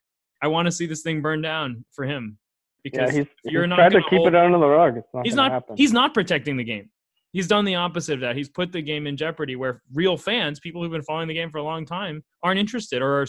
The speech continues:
Speaker 1: are so turned off because, because it's, the game's been cheated and we're not doing anything about it.
Speaker 2: Well, you remember that, uh, A-Rod at bat versus Ryan Dempster where he throws behind him, like, three times and then eventually hits him?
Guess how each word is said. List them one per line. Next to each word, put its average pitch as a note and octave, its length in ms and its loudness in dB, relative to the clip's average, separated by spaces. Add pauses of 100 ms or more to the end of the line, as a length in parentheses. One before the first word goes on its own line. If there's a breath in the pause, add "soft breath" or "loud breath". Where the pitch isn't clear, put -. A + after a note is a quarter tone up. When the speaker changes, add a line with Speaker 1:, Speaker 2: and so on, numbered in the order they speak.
(120)
Speaker 1:
are C#3+ 100 -4
so D#3+ 240 -4
turned D#3+ 320 -8
off G3 240 -4
because, C3+ 440 -6 (1000)
because F3+ 260 -2
it's, F3+ 120 -14
the E3+ 160 -4
game's G#3+ 220 4
been A3 120 0
cheated - 280 -2 (540)
and E3 140 2
we're F#3 80 4
not F#3+ 160 2
doing A3 180 2
anything D3 240 -2
about G#2 200 -8
it. - 40 -16 (420)
Speaker 2:
Well, F3+ 300 10
you F3+ 120 6
remember F3+ 380 8
that, D#3 320 8
uh, B2 420 6 (120)
A-Rod D#3+ 420 8
at C3+ 160 2
bat C#3 380 6
versus C3+ 420 2 (160)
Ryan C#3 300 4
Dempster E3+ 640 4 (320)
where C#3+ 500 6
he D#3+ 140 4 (100)
throws D3 420 6
behind C#3+ 340 4
him, D3+ 160 6
like, C#3+ 220 4
three D3 160 6
times D3 460 2
and C3+ 100 0
then C3 140 2
eventually B2+ 460 0
hits C3 180 -2
him? D#3+ 260 2